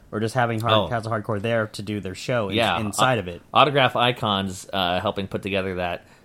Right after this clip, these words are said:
Speaker 2: Fan Fest, which they've done some great work. They ha-, they bring guys out all the time at Frank and Sons, which is, people who aren't in Southern California, uh, if you're listening to Fanboy Nation, you probably wish you had a Frank and Sons in your area.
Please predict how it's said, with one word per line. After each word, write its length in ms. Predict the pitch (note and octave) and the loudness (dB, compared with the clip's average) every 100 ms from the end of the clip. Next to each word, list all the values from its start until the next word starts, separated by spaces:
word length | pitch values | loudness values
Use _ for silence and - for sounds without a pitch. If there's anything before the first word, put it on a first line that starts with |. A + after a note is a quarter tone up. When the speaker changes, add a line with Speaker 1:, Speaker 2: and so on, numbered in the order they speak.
| _ | _
Speaker 2:
Fan 240 | A2+ A2+ A#2+ | 0 0 0
Fest, 340 | F#2 E2 - | 0 0 -2
which 200 | G2+ - | -6 -2
they've 200 | D#3 A#2+ | -2 0
done 140 | G#2+ | -2
some 160 | F#2+ E2+ | -4 -8
great 280 | F2 G2+ - | -4 -2 0
work. 280 | F#2+ E2+ - | -2 -2 0
They 160 | A2 | 2
ha-, 100 | A#2 | 2
they 160 | G#2+ A#2+ | 0 0
bring 220 | A#2 G#2+ | 0 0
guys 260 | G2+ G2 G2 | 0 0 0
out 120 | F#2 | 0
all 140 | F#2 | -2
the 60 | F2 | -4
time 300 | - G2 F#2+ | -4 -4 -4
at 100 | - | -6
Frank 300 | - G#2+ G#2 | -4 -4 -4
and 100 | G2 | -6
Sons, 320 | G#2 G#2 G2+ | -4 -4 -4
which 180 | F2+ - | -8 -8
is, 260 | F2 D#2+ - - - _ - | -10 -10 -16 -20 -20 _ -6
people 240 | A#2 G#2+ | -4 -2
who 80 | G#2+ | -2
aren't 140 | G#2 | -2
in 40 | F#2 | -4
Southern 240 | - G2 | -4 -2
California, 640 | G#2+ G2+ - G#2 G#2 G2+ - - - _ | 0 0 0 -2 -2 -4 -6 -16 -20 _
uh, 440 | F#2 D#2 D2 C#2 - - - | -2 0 -2 -4 -8 -16 -16
if 200 | - F#2+ | -10 -8
you're 160 | G#2 F#2 | -4 -2
listening 380 | G2+ B2+ C3 A#2+ | 0 0 0 -4
to 80 | - | -2
Fanboy 420 | B2 A2 G#2 G#2 | -2 0 0 0
Nation, 380 | G#2+ A2 A2+ G#2+ | 0 -2 -4 -4
you 100 | F2 | -2
probably 760 | - C3+ A#2+ G#2+ G#2+ G#2 G#2 - - - | 0 0 0 0 0 0 -4 -12 -20 -4
wish 340 | B2+ D#3+ - | 4 4 4
you 140 | C#3 B2 | 0 2
had 200 | C3 A#2+ | 4 4
a 60 | |
Frank 300 | A2 A#2+ A#2 | 2 -2 -2
and 120 | A2 | -6
Sons 280 | G2+ A2+ G#2+ | -4 -6 -4
in 100 | G#2 | -4
your 160 | G#2+ G2+ | -4 0
area. 480 | A2+ A2+ A2 G2 | 0 2 2 2